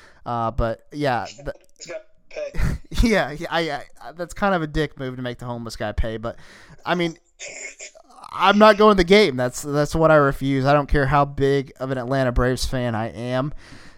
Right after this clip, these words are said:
Speaker 1: If you go down ten to nothing in the first inning, I know people say,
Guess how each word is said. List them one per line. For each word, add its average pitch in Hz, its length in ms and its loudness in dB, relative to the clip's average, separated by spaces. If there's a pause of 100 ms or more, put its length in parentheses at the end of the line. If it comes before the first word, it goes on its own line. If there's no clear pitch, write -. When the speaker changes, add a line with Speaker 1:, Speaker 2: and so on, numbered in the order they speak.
Speaker 1:
If 160 140 2
you 214 100 2
go 208 180 10
down 175 300 10
ten 170 240 8
to 160 80 0
nothing 143 400 0
in 127 100 -4
the 110 60 -8
first 139 400 -2
inning, 127 440 -4
I 143 120 -2
know 156 120 2
people 147 300 2
say, 131 400 -2